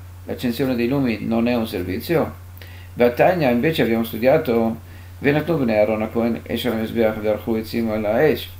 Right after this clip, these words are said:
che i figli di Aaron, ma Cohen, e metteranno, aggiungeranno fuoco sull'altare e arrangeranno i legni sull'altare,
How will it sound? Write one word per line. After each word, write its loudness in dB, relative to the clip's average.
che -2
i -6
figli -2
di 2
Aaron, 4
ma -6
Cohen, -2
e 0
metteranno, 0
aggiungeranno 0
fuoco 0
sull'altare -2
e -2
arrangeranno 0
i 0
legni 0
sull'altare, -4